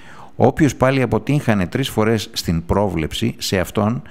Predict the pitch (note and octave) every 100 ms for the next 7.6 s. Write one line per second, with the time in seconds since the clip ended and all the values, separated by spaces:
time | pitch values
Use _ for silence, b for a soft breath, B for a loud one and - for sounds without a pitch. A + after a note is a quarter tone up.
0 | B B - A2+ D#3+ D#3+ D3 B2 A2 G2
1 | F#2+ F#2+ F#2+ F#2+ F2 F2 E2+ E2 F2 E2
2 | E2+ G2 B2 G2+ G2 F#2 - F2+ E2 -
3 | G2+ A#2+ - A#2+ D#3 D#3+ C#3+ C3 - A#2+
4 | - A2+ C2+ B B B B B B -
5 | A2 B2 F3 F3+ D3+ A#2 G#2+ F#2+ G2+ F#2
6 | - F2+ F#2 F#2 F2+ F#2+ F2+ F2+ F2 F2
7 | - E2+ - E2+ E2 -